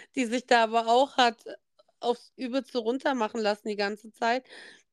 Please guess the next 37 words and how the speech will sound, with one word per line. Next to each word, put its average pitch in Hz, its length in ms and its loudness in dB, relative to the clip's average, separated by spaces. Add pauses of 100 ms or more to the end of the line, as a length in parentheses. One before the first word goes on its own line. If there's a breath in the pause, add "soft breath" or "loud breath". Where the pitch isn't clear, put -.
(100)
Also, 208 260 2
du 226 140 4
hast 262 220 2
schon 254 140 -6
immer 247 260 2
so 226 140 -4
einen 233 260 2
Charakterpunkt 226 840 -4
dabei. 196 400 2 (360 loud breath)
Aber 233 260 2
ich - 160 -2
finde, 302 680 2 (640)
dass 233 200 2
halt 254 240 2
die 233 120 0
Valentina 226 640 2
einfach 233 420 -2
auch 226 200 -2
schon 233 260 -4
so 233 160 -6
drüber 254 680 -2
ist, 247 180 -8 (1040 loud breath)
dass 240 260 2
du 269 80 2
so 240 200 4
abgefuckt 285 600 0
bist - 180 -4
und 240 100 -6
das 233 180 -2
halt 226 160 2
auch 233 120 -2
überhaupt 220 400 0
nicht - 140 -10
mehr 202 100 4
lustig 269 440 -4
finden 214 320 -4
kannst. 240 340 -2